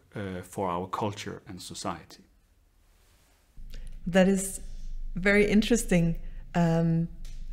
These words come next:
Speaker 2: and I was just wondering, just to follow up on what you said, you, you mentioned you need knowledge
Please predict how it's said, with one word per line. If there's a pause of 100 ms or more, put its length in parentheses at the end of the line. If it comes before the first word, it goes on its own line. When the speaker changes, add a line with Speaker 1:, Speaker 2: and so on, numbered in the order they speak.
Speaker 2:
and
I
was
just
wondering,
just
to
follow
up
on
what
you
said,
you,
you
mentioned
you
need
knowledge